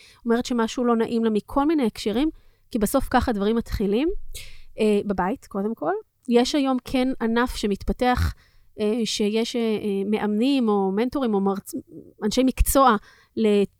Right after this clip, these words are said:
למיניות בריאה, כמובן שנורא חשוב להבין למי הולכים, ו-, ו-, ומי מטפל, ומה הרקע, ומה ההכשרה, אבל יש גם כל מיני קורסים ללמד את הדבר הזה, שבאמת הולכים לבתי ספר,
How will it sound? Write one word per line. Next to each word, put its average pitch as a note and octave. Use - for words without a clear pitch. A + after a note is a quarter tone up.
למיניות A3
בריאה, G3+
כמובן A3+
שנורא G#3+
חשוב G#3
להבין G3+
למי G3+
הולכים, G3+
ו-, G3
ו-, G3
ומי G#3
מטפל, A3+
ומה G#3+
הרקע, A3
ומה G3+
ההכשרה, A#3+
אבל G3
יש B3
גם A#3+
כל B3
מיני B3+
קורסים C4
ללמד G#3+
את B3+
הדבר G3+
הזה, A3+
שבאמת G#3+
הולכים B3
לבתי A#3+
ספר, G3+